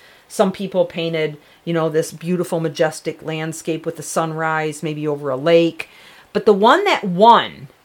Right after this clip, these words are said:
that, that actually won the contest, was this picture of dark clouds and lightning and storms all over the palette.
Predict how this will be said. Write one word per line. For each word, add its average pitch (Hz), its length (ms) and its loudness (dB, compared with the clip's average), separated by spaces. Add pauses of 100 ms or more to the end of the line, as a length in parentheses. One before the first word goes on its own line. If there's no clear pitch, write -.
(240)
that, 185 160 -2
that 190 140 4
actually 220 400 2
won 220 260 2
the 220 60 -2
contest, 202 880 -4 (640)
was 196 120 0
this 214 180 0 (600)
picture 320 340 0
of 165 240 -2
dark 277 360 0
clouds 220 520 0
and 170 320 -4
lightning 214 500 2
and 160 140 -8
storms 240 1200 0
all 277 340 6
over 240 180 2
the 214 100 0
palette. 214 560 0